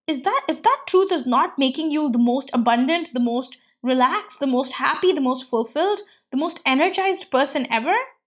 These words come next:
then why would you buy into that belief? Why would you buy, buy into that perception? It's really time to change that perception. So really ask yourself, "What would it look like if I could actually do it? What if, what would it look like if I could write a book?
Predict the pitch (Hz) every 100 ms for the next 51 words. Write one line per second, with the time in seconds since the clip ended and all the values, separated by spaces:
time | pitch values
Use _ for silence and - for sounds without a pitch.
0 | _ _ _ _ _ _ - 247 359 247
1 | 285 403 403 330 269 269 302 320 277 269
2 | 220 254 349 - 247 330 339 330 285 269
3 | - 233 285 269 240 233 220 254 269 -
4 | - - _ _ - 381 523 339 277 427
5 | 415 311 269 254 233 226 - - - 233
6 | 220 - 294 480 494 247 381 - 370 -
7 | 196 - _ _ _ _ - 233 403 -
8 | 571 539 - 311 381 320 254 262 262 -
9 | 403 480 349 349 - 311 226 277 370 -
10 | 247 240 415 - - 254 277 508 294 494
11 | 523 302 302 277 269 262 240 - 427 294
12 | - 240 254 254 226 494 -